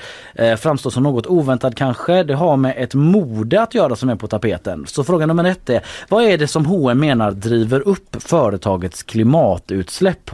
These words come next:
och som blev en rubrik i veckan? Ehm,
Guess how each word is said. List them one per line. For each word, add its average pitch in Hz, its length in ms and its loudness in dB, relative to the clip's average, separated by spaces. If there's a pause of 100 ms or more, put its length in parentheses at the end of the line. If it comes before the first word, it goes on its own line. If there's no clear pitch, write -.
(140)
och 110 160 -6
som 104 160 -2
blev 101 240 -2
en 92 160 -4
rubrik 107 760 0
i 113 60 -2
veckan? 92 460 -4 (960)
Ehm, 120 760 2